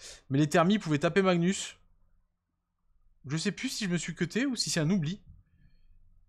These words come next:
Non, il reste un P V à Magnus. Donc, j'ai fait que deux P V à Magnus sur sa phase, en fait.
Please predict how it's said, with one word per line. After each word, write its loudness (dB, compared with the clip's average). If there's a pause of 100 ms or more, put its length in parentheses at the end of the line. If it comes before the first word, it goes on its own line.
(1200)
Non, 2
il 4
reste -2
un -2
P 0
V 2
à 2
Magnus. -4 (420)
Donc, -2
j'ai 0
fait -2
que 2
deux 4
P 8
V 10
à 8
Magnus 0 (800)
sur -8
sa -2
phase, 4
en -4
fait. -14